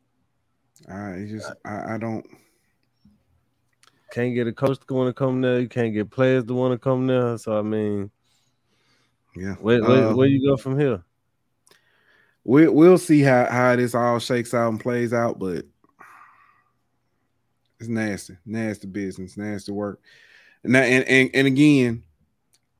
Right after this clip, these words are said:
Speaker 1: I've got, I could deep dive into this and go into this, but <sighs> I, I'll wait because you, I, I don't know the full story.
Speaker 2: Yeah, that's true. We
Speaker 1: I
Speaker 2: just
Speaker 1: don't
Speaker 2: got
Speaker 1: know the full
Speaker 2: the side of it. That's true.
Speaker 1: Yeah.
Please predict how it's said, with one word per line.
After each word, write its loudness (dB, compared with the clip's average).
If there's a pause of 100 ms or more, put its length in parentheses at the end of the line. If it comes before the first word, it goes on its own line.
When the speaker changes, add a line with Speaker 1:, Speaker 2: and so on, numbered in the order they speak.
(140)
Speaker 1:
I've 0
got, -2
I 4
could -4
deep -2
dive -2
into -6
this -4
and -8
go -6
into -10
this, -8
but -8 (1160)
<sighs> -20
I, -16
I'll -4
wait -4
because -8
you, -8 (360)
I, -4
I 2
don't -2
know -2
the -10
full -6
story. -12 (760)
Speaker 2:
Yeah, -4
that's -8
true. -16 (360)
We -2
Speaker 1:
I -2
Speaker 2:
just 0
Speaker 1:
don't 0
Speaker 2:
got 2
Speaker 1:
know 0
the -16 (100)
full -20
Speaker 2:
the -10
side -10
of -14
it. -20
That's -12
true. -20
Speaker 1:
Yeah. -6